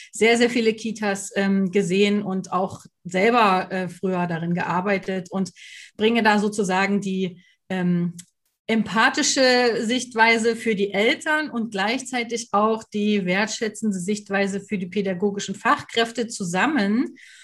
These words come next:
und versuche, das so zu verbinden, dass beide Seiten in,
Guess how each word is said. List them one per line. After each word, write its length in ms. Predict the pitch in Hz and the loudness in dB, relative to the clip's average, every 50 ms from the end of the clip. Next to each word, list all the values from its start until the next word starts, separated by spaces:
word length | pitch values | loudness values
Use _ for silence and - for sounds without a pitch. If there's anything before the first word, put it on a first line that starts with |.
| - - _ | -20 -16 _
und 180 | - 214 208 208 | -2 -2 -2 0
versuche, 1000 | - 220 202 175 170 226 285 330 - - 262 240 240 233 233 233 220 - - - _ _ _ _ _ _ _ _ _ | 0 -2 -2 0 0 0 0 -2 -2 -2 0 2 2 4 2 2 0 -2 -6 -12 _ _ _ _ _ _ _ _ _
das 480 | - 220 214 226 226 - - - - _ _ _ - | 2 2 2 2 0 -4 -10 -14 -16 _ _ _ 0
so 380 | 214 196 175 180 247 294 403 | 0 2 2 2 4 4 4
zu 180 | - - - 277 | 2 0 -2 -6
verbinden, 880 | - - 247 180 - 233 254 320 392 - - - 233 240 262 294 302 - - - - _ - | -4 -2 -2 0 2 2 2 2 2 -2 -4 -4 -2 0 0 0 0 -4 -10 -18 -14 _ -2
dass 240 | 220 214 214 - | -2 -2 0 0
beide 380 | - 208 214 269 330 311 311 262 | 2 4 4 4 4 2 0 0
Seiten 540 | 196 202 202 214 240 285 - - 262 269 262 | 2 2 2 4 2 2 0 -2 -4 -2 -2
in, 540 | - 240 240 240 240 233 233 220 220 - | -2 -2 -2 0 0 -2 -2 -4 -6 -10